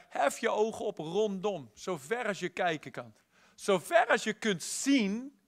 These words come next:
dat is het land dat ik jou gegeven heb." Je moet het eerst kunnen zien.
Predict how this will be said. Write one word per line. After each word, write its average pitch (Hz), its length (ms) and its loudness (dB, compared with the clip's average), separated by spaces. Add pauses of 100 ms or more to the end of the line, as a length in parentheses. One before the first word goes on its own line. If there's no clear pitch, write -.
(360)
dat 208 280 6
is 165 100 -4
het 180 140 0
land 196 220 8
dat 165 120 2
ik 147 120 -6
jou 160 200 8
gegeven 120 520 -6
heb." 117 120 -18 (2500)
Je 190 60 -2
moet 226 100 0
het 208 120 0
eerst 240 240 4
kunnen 180 280 0
zien. 143 320 -6